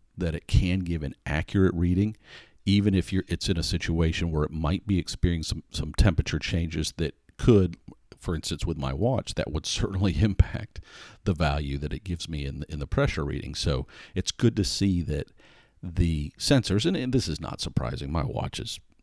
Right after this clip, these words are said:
ten years old or whatever it is now, but it's good to see that they've got these sensors. And I, you know, I read some articles even when I was doing some research for, for this episode about how the sensors have evolved and all the advances they've made. And, you know,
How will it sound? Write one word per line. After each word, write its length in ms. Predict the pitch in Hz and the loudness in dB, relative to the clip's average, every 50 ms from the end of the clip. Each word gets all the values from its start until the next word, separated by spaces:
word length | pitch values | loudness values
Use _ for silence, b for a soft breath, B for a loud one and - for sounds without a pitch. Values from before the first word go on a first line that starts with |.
| _ - | _ 2
ten 200 | - - 71 71 | 2 2 2 -2
years 220 | 69 - - - | -4 -4 -4 0
old 340 | - 80 90 85 71 71 - | 2 4 4 4 2 0 -2
or 60 | - | -4
whatever 360 | - - - - 69 - 65 65 | -4 -2 -2 -2 -2 -2 -4 -4
it 80 | - | -4
is 200 | - 65 - - | -4 -6 -4 -6
now, 240 | - 85 - 78 - B B B B B B B B B B B B B B B B _ _ - _ _ - | -6 -4 -4 -6 -8 B B B B B B B B B B B B B B B B _ _ -20 _ _ -16
but 260 | 92 - - 95 85 | 0 4 4 4 4
it's 120 | 87 - - | 4 4 6
good 140 | 135 139 | 6 6
to 60 | 117 107 | 6 6
see 180 | - - 110 | 4 4 4
that 160 | 87 - - | 2 2 -4
they've 160 | - 85 80 85 | -4 -4 -2 0
got 180 | 82 80 - | -2 -2 -2
these 200 | 87 76 - - | -2 -4 -2 0
sensors. 380 | 95 85 82 - - 80 76 - | 0 -2 -2 0 -2 -4 -2 -2
And 100 | 80 82 | -2 0
I, 40 | 82 | 0
you 240 | 82 82 - 87 | -2 -2 -4 -4
know, 100 | - - | -4 -4
I 20 | 78 | -4
read 220 | 76 85 98 - | 0 0 0 0
some 140 | - 87 76 | 0 -6 -4
articles 420 | 73 92 95 92 - - 76 76 | -2 -2 -2 -2 -4 -6 -6 -6
even 240 | 82 78 76 82 78 | -6 -4 -4 -2 -2
when 100 | 73 73 | -2 -2
I 80 | 73 67 | 0 0
was 220 | 69 67 - - - _ _ _ _ _ 92 - | -2 -2 -4 -6 -12 _ _ _ _ _ 2 6
doing 200 | 104 92 90 87 | 6 8 8 6
some 160 | - - 82 | 2 -2 0
research 400 | 82 95 - - 98 80 80 - | 0 0 2 2 0 0 0 -4
for, 360 | - - 90 80 76 71 73 - - - - | -4 -2 -2 0 0 -2 -4 -8 -12 -20 -20
for 140 | - - - | -10 -8 -6
this 220 | 78 73 67 - | -4 -4 -2 0
episode 680 | 131 175 - - - - - - 69 64 64 - 69 - - _ - | 0 2 4 2 2 2 2 -2 -2 0 -2 -2 -4 -6 -10 _ -10
about 500 | 82 78 78 85 92 92 82 78 - - | -8 -2 0 2 2 2 0 0 -2 -4
how 160 | - 92 82 | -2 -2 -2
the 120 | 71 - | -2 -2
sensors 480 | 69 - - 80 71 - - 82 76 - | -6 -4 -4 -4 -4 -4 -4 -4 -4 -4
have 120 | 80 67 | -6 -6
evolved 420 | - - - - 71 69 64 - - | -8 -10 -8 -8 -8 -8 -6 -8 -6
and 100 | 64 73 | -4 0
all 140 | 80 87 85 | 0 0 2
the 160 | - 76 71 | 2 -2 -2
advances 540 | 69 69 - 71 73 73 - - 87 78 - | -2 -4 -4 -4 -4 -4 -6 -6 -8 -8 -6
they've 220 | - 73 71 - | -8 -8 -8 -6
made. 240 | - 69 73 85 - | -6 -6 -4 -4 -4
And, 180 | 78 82 82 | -6 -6 -8
you 80 | 82 80 | -10 -10
know, 80 | 62 | -10